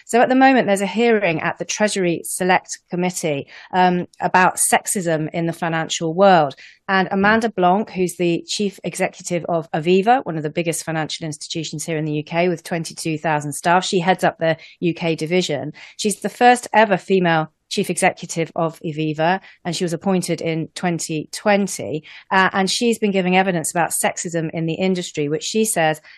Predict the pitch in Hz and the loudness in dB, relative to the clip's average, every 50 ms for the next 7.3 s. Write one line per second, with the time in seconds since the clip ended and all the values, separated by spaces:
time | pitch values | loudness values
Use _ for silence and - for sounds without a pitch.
0 | _ - 180 175 - - 180 - 180 - - - - 214 208 202 196 190 - - | _ -6 -4 -4 -4 -4 -4 -2 -4 -4 -4 0 4 6 6 6 6 4 4 4
1 | 196 180 156 - - _ _ _ _ _ - 180 175 175 165 165 165 - - _ | 4 4 4 2 -2 _ _ _ _ _ -2 2 4 4 4 4 4 0 -4 _
2 | - - - 160 165 - - 175 180 170 196 175 - - 151 143 - - 190 180 | -18 -10 -8 -8 -6 -4 -2 -2 0 2 0 0 0 -4 -6 -6 -2 2 4 4
3 | 175 175 175 170 170 165 165 160 156 - - 180 175 190 190 170 156 160 156 - | 4 4 2 2 2 0 -2 -4 -4 -6 -6 0 2 4 4 4 4 2 -2 -4
4 | - 196 - - - 185 170 175 160 160 - 160 160 160 - - 233 247 240 - | -4 -4 -4 -4 -6 -10 -8 -8 -8 -6 -6 -6 -6 -6 -4 2 2 2 2 0
5 | - 180 165 160 156 - - 156 151 160 160 - - 220 214 214 208 - 151 156 | -4 -4 -4 -2 -4 -4 -6 -6 -8 -8 -8 -4 -2 0 0 0 -2 -4 -4 -4
6 | 151 151 147 156 151 170 220 254 277 277 226 - 160 143 151 139 - - 156 147 | -4 -4 -4 -4 0 2 2 4 4 2 -2 -4 -6 -8 -10 -10 -6 -6 -6 -6
7 | 143 - - 131 90 - | -6 -6 -8 -8 -10 -10